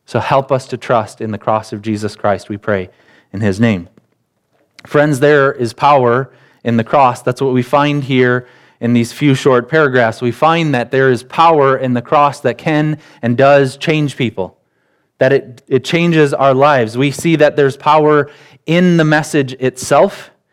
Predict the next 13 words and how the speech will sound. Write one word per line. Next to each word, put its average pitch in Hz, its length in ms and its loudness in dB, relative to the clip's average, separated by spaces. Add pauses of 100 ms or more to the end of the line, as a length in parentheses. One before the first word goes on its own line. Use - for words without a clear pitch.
(300)
that 127 140 0
there's 135 280 0
power 156 560 2
in 143 220 0
our 123 100 2
personal 147 540 -2
experience 156 680 -2
of 147 220 0
it, 185 160 0
and 135 160 -2
there 135 140 2
is 123 140 -2
power 147 580 2